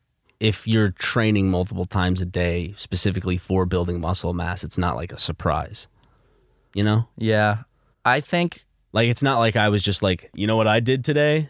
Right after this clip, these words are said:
Speaker 1: And I, like, I have no exercise. I did no exercise. I was eating like shit. And I was like, "Just did two hundred push-ups." Yep.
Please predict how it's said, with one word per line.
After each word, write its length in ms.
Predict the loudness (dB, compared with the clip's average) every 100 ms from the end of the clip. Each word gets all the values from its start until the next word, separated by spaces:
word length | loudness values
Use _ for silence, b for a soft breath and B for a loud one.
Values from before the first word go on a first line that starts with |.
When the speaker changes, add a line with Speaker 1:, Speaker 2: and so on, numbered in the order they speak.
| -6
Speaker 1:
And 120 | -2
I, 40 | 2
like, 120 | 2
I 40 |
have 140 | 4 4
no 240 | 2 2
exercise. 400 | 0 0 0 2
I 80 | 2
did 220 | 2 2
no 220 | 2 2
exercise. 920 | 2 0 0 -2 0 2 2 2 0 0
I 60 | 0
was 140 | 0
eating 280 | 0 0 2
like 160 | 0 0
shit. 360 | 2 2 0 0
And 60 |
I 20 |
was 80 | -2
like, 120 | -2 -6 _ B B B B
"Just 160 | -2
did 140 | -2 0
two 160 | 2
hundred 260 | 2 2 0
push-ups." 540 | 0 2 0 0 -4 -8 _ -2
Yep. 200 | 0